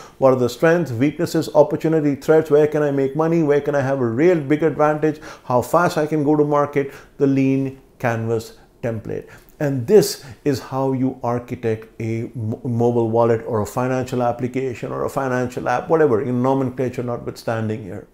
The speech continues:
You have to build stickiness. You have to look at how people can keep, you know, keep engaging with your app, but then take it from their feedback as to how they would engage. Don't assume yourself. You are not the customer.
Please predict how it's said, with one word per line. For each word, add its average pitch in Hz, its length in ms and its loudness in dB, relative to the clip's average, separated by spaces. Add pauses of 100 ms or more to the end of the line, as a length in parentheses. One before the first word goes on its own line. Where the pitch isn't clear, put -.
(160)
You 139 160 -2
have 160 440 -2
to 156 200 4
build 147 400 2
stickiness. 123 680 -2 (240)
You 156 100 2
have 151 380 -2
to 165 80 2
look 151 180 2
at 143 80 2
how 131 220 0
people 139 320 0
can 131 220 0
keep, 156 360 -6
you 151 60 4
know, 147 80 0
keep 156 400 -6
engaging 147 560 2
with 123 160 0
your 123 240 0
app, 123 320 -4 (260)
but 156 200 0
then 190 280 2
take 208 240 4
it 247 80 -2
from 185 220 -4
their 180 240 2
feedback 196 680 0
as 139 120 -2
to 147 100 -2
how 131 280 0
they 127 100 2
would 120 180 0
engage. 117 380 -2 (220)
Don't 220 260 2
assume 156 400 0
yourself. 131 580 0 (220)
You 190 600 0 (140)
are 101 140 -6
not 120 380 -6
the - 80 -6
customer. 117 560 -8